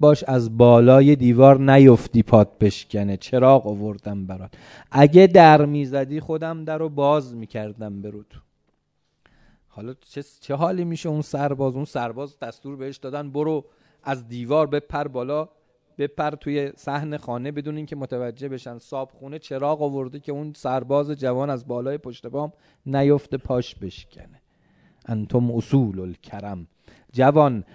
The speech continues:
اگر حاجتی داری در خونه این امام کریم برو،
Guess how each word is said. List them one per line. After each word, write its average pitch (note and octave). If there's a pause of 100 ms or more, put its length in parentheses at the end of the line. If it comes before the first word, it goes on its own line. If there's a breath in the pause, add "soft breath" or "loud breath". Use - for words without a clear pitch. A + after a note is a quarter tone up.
(140 soft breath)
اگر C3+
حاجتی C3
داری C#3
در C3
خونه A#2
این C3
امام B2+
کریم A#2
برو، F2